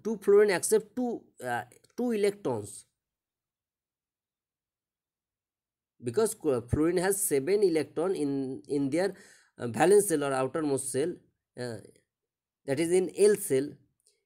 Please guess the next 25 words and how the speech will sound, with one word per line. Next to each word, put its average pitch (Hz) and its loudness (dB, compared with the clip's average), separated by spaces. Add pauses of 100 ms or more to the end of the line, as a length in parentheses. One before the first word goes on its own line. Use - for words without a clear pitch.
(140)
And 147 0
after 131 -4
accepting 170 -2
one 208 2
electron, 160 0
fluorine, 143 0
uh, 113 -6 (120)
forms 175 -4 (680)
fluoride 190 6
ion, 120 0 (520)
fluoride 160 2
anion, 139 0
F 143 -2 (100)
minus 143 -2
anion. 101 -8
So 151 -4
first 151 -4
C 147 -2
A 160 0
two 151 -6
plus 143 -6
ion 135 -2
is 135 -2
formed 185 -8
and 139 -6